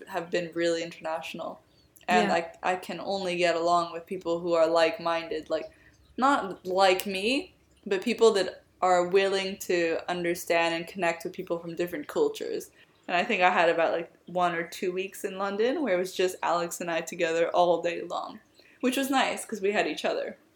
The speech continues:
Speaker 2: Yeah. How did it go?
Speaker 1: Well, I think it was really tough for me, and it was much easier for him, at least it seems.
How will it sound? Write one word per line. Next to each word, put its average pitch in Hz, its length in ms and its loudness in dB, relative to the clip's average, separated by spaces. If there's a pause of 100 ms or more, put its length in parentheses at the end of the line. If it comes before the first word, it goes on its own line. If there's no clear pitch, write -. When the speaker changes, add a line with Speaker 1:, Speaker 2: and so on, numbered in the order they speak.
(100)
Speaker 2:
Yeah. 233 380 -2
How 226 100 4
did 220 140 0
it 180 140 0
go? 196 320 -2 (300)
Speaker 1:
Well, 233 360 2
I 220 60 -8
think 320 260 -2
it 330 120 4
was 202 380 4
really 254 800 -4
tough - 540 -4 (240)
for 175 180 0
me, 202 380 -2
and 220 160 0
it 190 120 2
was 208 380 -2
much 214 400 -2
easier 180 360 0
for 180 180 -4
him, 214 260 -4
at 175 140 -2
least 175 240 2
it - 120 -6
seems. 196 480 -2